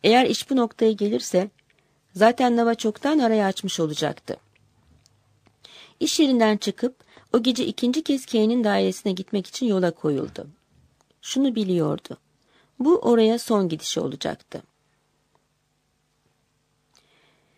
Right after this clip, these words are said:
James Forster'in ne kadar kızgın olduğu kelimelerle ifade edilemezdi.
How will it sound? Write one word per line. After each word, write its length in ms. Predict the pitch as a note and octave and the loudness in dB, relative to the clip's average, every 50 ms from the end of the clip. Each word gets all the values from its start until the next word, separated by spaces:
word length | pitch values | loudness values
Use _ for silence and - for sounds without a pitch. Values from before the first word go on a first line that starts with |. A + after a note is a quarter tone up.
| _ _ _ _ | _ _ _ _
James 400 | - D#4 E4+ F4+ F#4 F4+ - - | 0 2 2 4 2 0 -2 0
Forster'in 540 | - C#4 D4+ F4 - - - A3 G#3+ A3 A#3+ | 2 2 2 2 0 -2 -2 0 0 2 0
ne 60 | C#4+ | 0
kadar 320 | - F4+ E4 D#4 C#4+ C#4+ | 0 0 0 0 0 0
kızgın 340 | - - A#3 G#3 A3 B3 B3+ | -2 -2 -4 -4 -2 0 2
olduğu 300 | A#3 G#3 G3 F3+ G3 G#3+ | 2 2 2 0 -2 -4
kelimelerle 640 | G#3+ - A3 G#3+ A3 A3+ A3+ A3+ B3+ C#4 C#4+ B3+ A#3 | -2 -2 -2 0 2 2 2 2 2 2 2 2 0
ifade 400 | A3 - A#3 A3 G#3+ G#3 G#3+ G3+ | 0 0 0 0 0 2 0 0
edilemezdi. 760 | F#3 F#3 F#3+ F#3 F3 E3 E3 D#3 D#3+ D3+ - - - - - | -2 -2 -2 -2 -2 -2 -2 -4 -6 -8 -8 -10 -10 -10 -10